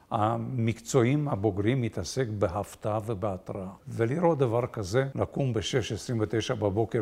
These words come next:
כשאזעקה מעירה אותי ואני צריך להעיר את אשתי, ההפתעה הזאת היא הפתעה נוראית, ואני מקווה שאנחנו נלמד ממנה לקח. ובהסתכלות קדימה, אני חושב שישראל תבין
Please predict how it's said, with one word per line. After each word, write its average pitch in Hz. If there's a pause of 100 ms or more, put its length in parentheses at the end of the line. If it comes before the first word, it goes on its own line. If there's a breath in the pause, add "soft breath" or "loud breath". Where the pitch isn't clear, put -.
כשאזעקה 104
מעירה 110
אותי 113
ואני 101
צריך 123
להעיר 107
את 101
אשתי, 104 (140)
ההפתעה 139
הזאת 120
היא 110
הפתעה 104
נוראית, 92
ואני 104
מקווה 117
שאנחנו 117
נלמד 107
ממנה 101
לקח. 95 (560 soft breath)
ובהסתכלות 113
קדימה, 143
אני 127
חושב 98
שישראל 110 (920 soft breath)
תבין 127